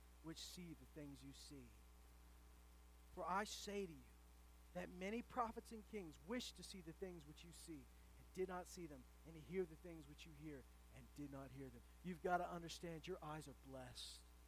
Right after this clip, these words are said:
because we're living in a day and age where God's power is being shown, where God's Spirit is being poured out, and you are blessed to see it. And you're blessed to hear the stories,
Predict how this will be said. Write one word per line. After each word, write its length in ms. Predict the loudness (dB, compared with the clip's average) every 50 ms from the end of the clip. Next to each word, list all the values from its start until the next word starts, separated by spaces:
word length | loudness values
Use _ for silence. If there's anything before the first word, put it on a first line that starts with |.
| -14 -14 -14 -14 -14 -14 -14 -12 -10
because 180 | -6 -6 -2 2
we're 140 | 4 6
living 260 | 6 6 6 4 2 0
in 60 | 0
a 80 | -2
day 260 | 0 2 2 2 2 2
and 80 | 2
age 280 | 0 0 0 -2 -2 -4
where 100 | -8 -6 -4
God's 280 | -2 0 0 -2 -2
power 440 | -4 -4 -2 0 2 2 2 0 -4 -6 -10 -14 -12 -8 -8
is 140 | -8 -6
being 260 | -2 -2 -2 0 0 -2
shown, 540 | -2 0 0 0 0 0 0 -2 -4 -6 -8 -10 -12 -14 -14 -12 -6 -2
where 120 | -2 0 2 4
God's 320 | 4 6 6 6 6 4
Spirit 560 | -2 -4 -4 0 4 4 6 6 4 2 0 -6 -10 -12 -8
is 120 | -8 -6 0
being 220 | 0 0 0 0 -6 -12 -12 -6
poured 220 | 0 2 2 4 4
out, 260 | 4 2 2 -2 -4 -8 -12 -16 -16 -14 -14
and 80 | -12 -12 -10 -10 -8 -4
you 200 | -2 -2 -2 -2 -4
are 160 | -4 -6 -6 -6 -8 -6 0
blessed 400 | 0 2 2 0 -2 -8 -10 -12
to 60 | -10
see 260 | -10 -10 -10 -10 -12
it. 180 | -12 -14 -14 -16 -16 -16 -16 -16 -16 -16 -16 -16 -16 -16 -16 -16 -16 -16 -16 -16 -16 -16 -16 -16 -16 -16 -14
And 100 | -10 -8
you're 80 | -8 -6 0
blessed 280 | 4 4 4 4 2 -2
to 60 | -4 -4
hear 200 | 0 0 0 0
the 120 | 0 -2
stories, 760 | -2 -4 -4 -4 -4 -6 -6 -6 -8 -12 -12 -14 -14 -14